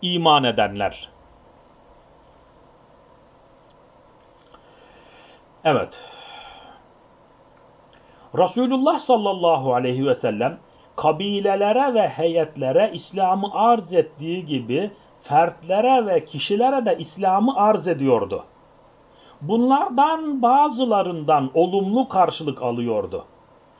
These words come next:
Bu hac mevsiminde en az birkaç kişi ona iman etmişti. İşte onlardan bir levha. Süveyd bin Samit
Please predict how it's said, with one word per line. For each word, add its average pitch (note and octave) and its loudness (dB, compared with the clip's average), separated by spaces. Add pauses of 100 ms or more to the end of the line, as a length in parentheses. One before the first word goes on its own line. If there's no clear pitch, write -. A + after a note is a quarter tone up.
(160)
Bu A3+ 2
hac C4 2
mevsiminde C#3+ 0 (560)
en F4 0
az D3 0
birkaç A#3 -2
kişi C4+ -6
ona C4 0
iman A#3+ 2
etmişti. D3 -6 (580)
İşte E3 2
onlardan F#3+ 0
bir A3 2
levha. C3+ 0 (1300)
Süveyd B3 0
bin C#4 0
Samit B3 -2